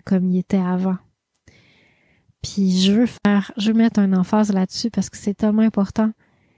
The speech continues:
C'est tellement fou ce que on fait à notre cerveau quand on force, on se force à étudier des choses qu'on n'a pas envie d'étudier, qu'on n'est pas bien à étudier, puis qu'on prend pas le temps de, de mettre notre cœur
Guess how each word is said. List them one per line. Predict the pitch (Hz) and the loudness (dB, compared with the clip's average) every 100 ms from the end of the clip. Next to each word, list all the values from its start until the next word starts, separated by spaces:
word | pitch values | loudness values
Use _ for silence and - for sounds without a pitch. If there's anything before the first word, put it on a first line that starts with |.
| _ _ | _ _
C'est | - 196 | -10 -4
tellement | 214 214 208 202 | 0 2 4 2
fou | - 247 240 | 0 -2 -2
ce | - | -2
que | - 196 196 294 _ 220 | 0 2 2 -4 _ -2
on | 185 | 0
fait | 185 - 240 240 | -2 -2 2 2
à | 214 | 4
notre | 190 185 | 2 0
cerveau | - 196 185 190 214 | 0 0 2 0 -2
quand | - 185 - | -2 -4 -4
on | 185 190 | -6 -6
force, | - 226 220 - | -2 -2 -2 -4
on | 190 | -4
se | 175 - | -4 -6
force | - 233 - - | -2 -2 0 0
à | |
étudier | 185 - - 190 220 | 0 -2 -4 0 2
des | 196 | 2
choses | - 214 | 2 -2
qu'on | - 185 | 0 0
n'a | 175 - | 0 -2
pas | 226 | 0
envie | 220 196 190 208 | 2 2 0 0
d'étudier, | 202 - - 196 | -2 -4 -2 -2
qu'on | 202 185 | 0 0
n'est | 185 | -2
pas | - 233 214 | 0 0 0
bien | 214 202 214 - | 2 0 0 -2
à | 196 | -4
étudier, | 180 - 196 208 226 _ _ _ - | -4 -6 -2 -2 -2 _ _ _ -20
puis | - | -6
qu'on | - 185 | 0 0
prend | - 190 190 | 0 -2 0
pas | 220 | 0
le | |
temps | - 226 226 | 0 0 2
de, | 190 180 - _ _ _ _ _ - | 2 2 -4 _ _ _ _ _ -2
de | 185 | 0
mettre | 185 214 208 | 2 2 2
notre | 190 - | 0 0
cœur | - 196 202 190 - - | 0 2 2 0 -2 -12